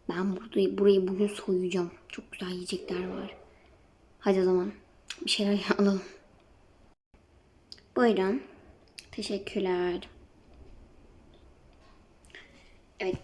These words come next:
bu menüden bir şeyler seçeceğiz. Ben köpüklü kahve alayım bari.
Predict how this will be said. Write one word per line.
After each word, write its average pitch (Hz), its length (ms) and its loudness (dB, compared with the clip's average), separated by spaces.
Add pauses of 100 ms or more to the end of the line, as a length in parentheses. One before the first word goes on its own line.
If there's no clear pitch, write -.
bu 233 160 2
menüden 202 640 2
bir 214 40 -2
şeyler - 340 -4
seçeceğiz. 175 1040 -8 (1600)
Ben 262 580 2
köpüklü - 420 -8
kahve 190 320 2
alayım 156 320 -6
bari. - 300 -8